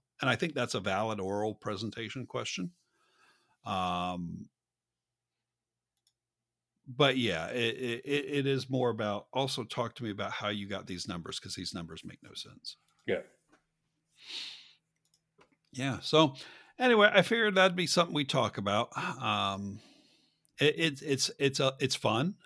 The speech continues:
Speaker 1: I, I enjoyed reading through the plans, even though they got my ire up a couple times. Um,
Speaker 2: How,
Speaker 1: but yeah.
Speaker 2: before we end it, I'm just curious,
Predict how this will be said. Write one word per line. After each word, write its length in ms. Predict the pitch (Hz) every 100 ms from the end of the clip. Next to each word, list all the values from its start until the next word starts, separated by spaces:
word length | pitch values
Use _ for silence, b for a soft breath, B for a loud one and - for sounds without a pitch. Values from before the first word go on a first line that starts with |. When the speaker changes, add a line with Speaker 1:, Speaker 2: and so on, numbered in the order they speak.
| b
Speaker 1:
I, 280 | 131 127 117 107
I 100 | 110
enjoyed 500 | 104 120 120 123 107
reading 420 | 110 117 120 120
through 220 | - 123
the 100 | 120
plans, 520 | - 123 139 170 131
even 240 | 110 107 101
though 320 | 98 104 104 107
they 100 | 95
got 280 | 98 92 -
my 220 | 101 98 -
ire 360 | 101 104 104 107
up 160 | 98
a 60 | 120
couple 280 | - 110 127
times. 460 | 127 120 147 - - b b b b b -
Um, 560 | 92 90 90 87 90 95 _ _ _ _ -
Speaker 2:
How, 400 | - 160 180 180
Speaker 1:
but 120 | 262
yeah. 180 | 254 151 - _ - 143
Speaker 2:
before 320 | 135 165 175
we 400 | 160 135 131 - - _ 359 - _ -
end 180 | 127 131
it, 140 | 104
I'm 160 | 101 104
just 220 | 104 -
curious, 840 | - 117 110 101 95 95 - -